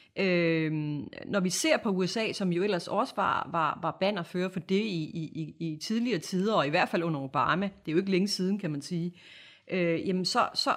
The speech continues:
så den her polarisering, vi ser i dag i det amerikanske,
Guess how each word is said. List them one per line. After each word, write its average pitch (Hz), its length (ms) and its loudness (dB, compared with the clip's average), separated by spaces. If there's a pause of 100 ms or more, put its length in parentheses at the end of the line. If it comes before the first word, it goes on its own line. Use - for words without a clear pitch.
så - 200 -4
den 269 140 6
her 254 140 0
polarisering, 180 920 0
vi 170 60 -2
ser 214 240 0
i 175 80 4
dag 196 300 0
i 175 60 2
det 170 80 0
amerikanske, 156 840 -2